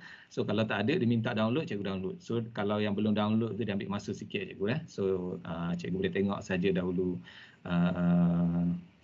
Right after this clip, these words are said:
uh, pengajaran malam ni. So, jangan risau, cikgu. Ini aplikasi yang percuma, yang memang Microsoft punya, yang memang dah sedia ada. Tak berbayar, cikgu. Dan dia seakan sama, ya, untuk, uh, fotos ni, cikgu kalau perasan, dalam laptop cikgu dah tak ada dah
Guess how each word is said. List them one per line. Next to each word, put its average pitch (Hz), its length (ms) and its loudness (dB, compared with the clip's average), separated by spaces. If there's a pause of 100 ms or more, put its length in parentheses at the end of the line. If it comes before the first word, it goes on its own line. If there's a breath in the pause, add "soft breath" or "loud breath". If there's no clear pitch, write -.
(100)
uh, 90 180 0
pengajaran 95 460 2
malam 90 260 0
ni. - 40 -8 (260 loud breath)
So, 160 100 0
jangan 160 160 4
risau, 170 220 2
cikgu. 101 240 -4 (180)
Ini 123 240 2
aplikasi 131 720 -2
yang 123 160 -2
percuma, 139 400 -2
yang 131 240 0
memang 143 320 -2
Microsoft 131 560 -2
punya, 127 320 0
yang 143 220 2
memang 120 260 2
dah 110 160 0
sedia 110 320 2
ada. 95 160 2 (160)
Tak - 160 -4
berbayar, 107 480 0
cikgu. - 320 -14 (140)
Dan 127 340 2 (480 loud breath)
dia 151 160 4
seakan 175 400 0
sama, 143 320 0
ya, 147 100 0 (140)
untuk, 127 720 0 (100)
uh, 113 320 0
fotos 139 480 2
ni, 143 240 0 (460 loud breath)
cikgu 120 260 -2
kalau 135 220 -2
perasan, 131 500 -2
dalam 123 400 -2
laptop 120 460 -4
cikgu 135 400 0
dah 117 100 0
tak 123 300 -4
ada 160 340 0
dah 95 40 -6